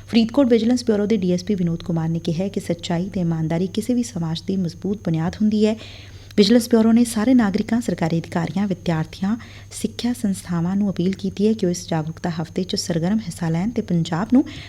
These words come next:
ਭ੍ਰਿਸ਼ਟਾਚਾਰ ਮੁਕਤ ਸੂਬਾ ਬਣਾਉਣ ਵਾਸਤੇ ਇੱਕ ਸਾਂਝੀ ਜ਼ਿੰਮੇਵਾਰੀ ਨਿਭਾਉਣ। ਪੰਜਾਬ ਦੇ ਬਾਗਬਾਨੀ ਮੰਤਰੀ ਮੋਹਿੰਦਰ ਭਗਤ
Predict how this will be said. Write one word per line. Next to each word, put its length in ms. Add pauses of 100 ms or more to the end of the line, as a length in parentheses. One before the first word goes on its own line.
(160)
ਭ੍ਰਿਸ਼ਟਾਚਾਰ 640
ਮੁਕਤ 240
ਸੂਬਾ 280
ਬਣਾਉਣ 280
ਵਾਸਤੇ 380
ਇੱਕ 160
ਸਾਂਝੀ 460
ਜ਼ਿੰਮੇਵਾਰੀ 540
ਨਿਭਾਉਣ। 420 (960)
ਪੰਜਾਬ 340
ਦੇ 80
ਬਾਗਬਾਨੀ 360
ਮੰਤਰੀ 260
ਮੋਹਿੰਦਰ 320
ਭਗਤ 280